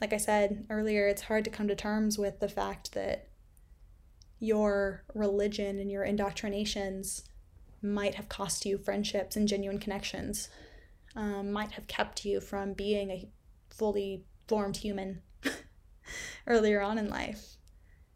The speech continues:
It makes you wonder what you could have gained, what you've lost, what you could have had.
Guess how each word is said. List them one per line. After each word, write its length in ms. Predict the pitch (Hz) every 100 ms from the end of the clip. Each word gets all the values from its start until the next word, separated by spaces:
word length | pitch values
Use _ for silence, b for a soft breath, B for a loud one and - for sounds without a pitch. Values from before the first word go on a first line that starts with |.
| - - -
It 60 |
makes 240 | 220 208 214
you 80 | 202
wonder 400 | 202 214 196 196
what 180 | 202
you 100 | 208
could 180 | 208 208
have 160 | 196 190
gained, 400 | 202 202 202 196
what 180 | 202 208
you've 500 | 196 196 - - -
lost, 640 | 202 202 208 208 - -
what 120 | 202
you 80 | 214
could 200 | - 226
have 80 | 214
had. 380 | - - -